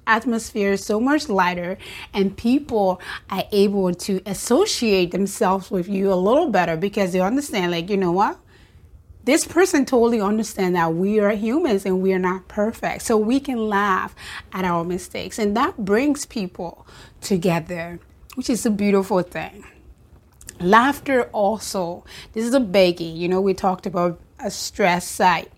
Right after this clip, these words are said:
s-, stress, uh, reliever. Laughter, laughter releases stress. It does. It actually does. And in doing that, it builds our immune system.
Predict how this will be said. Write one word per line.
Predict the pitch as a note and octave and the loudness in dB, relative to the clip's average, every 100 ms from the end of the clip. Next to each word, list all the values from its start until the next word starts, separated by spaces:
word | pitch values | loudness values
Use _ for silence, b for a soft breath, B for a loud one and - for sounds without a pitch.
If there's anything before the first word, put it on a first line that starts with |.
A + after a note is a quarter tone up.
| B B B | B B B
s-, | - - - | -16 -14 -12
stress, | - - - A#3 F#3+ F3 - | -12 -10 -6 0 2 2 0
uh, | F#3+ F3 | 2 4
reliever. | F3+ F3+ F#3 F3+ G#3+ B3 B3 | 4 4 2 0 0 0 -2
Laughter, | G#3+ G3 G3+ B3 - - F#3+ F3+ F3+ B B B - | -2 2 4 2 -4 -2 0 0 -2 B B B -10
laughter | E3 F#3+ G#3+ A3+ - A3 G#3+ | -2 2 2 -2 -4 -2 -2
releases | F#3 F#3+ E3 E3 E3 E3+ - F#3 E3 | 0 -2 0 -2 -4 -4 -6 -8 -8
stress. | - - - - F#3 F3 F3 - - - - - - - | -12 -14 -16 -10 -6 -6 -8 -14 -14 -14 -14 -20 -20 -4
It | - G#3 F3 | 2 2 0
does. | - G#3 G3 F#3 - - - - B B - | 0 4 4 2 -2 -10 -20 -18 B B -10
It | G3+ G3+ | -10 -4
actually | A#3+ A#3+ B3 - C4 C4 C#4 | 2 2 0 -4 -2 0 0
does. | A#3+ G3+ F3 E3+ E3 - B B B - | -2 -2 0 -2 -6 -18 B B B 2
And | G#3+ C4 | 4 8
in | G4 C#4 | 6 6
doing | A3 A3 A3+ G#3 | 2 4 4 6
that, | F#3 F3 F3 | 6 6 4
it | F#3 F#3 F3 D#3 D3+ | -2 -2 -4 -10 -10
builds | - F#3+ F#3+ F3 | 0 2 2 0
our | F3 F3 | -2 -2
immune | E3 E3+ E3 F3 | 0 2 2 0
system. | - E3+ - - F3+ | -4 -8 -8 -14 -16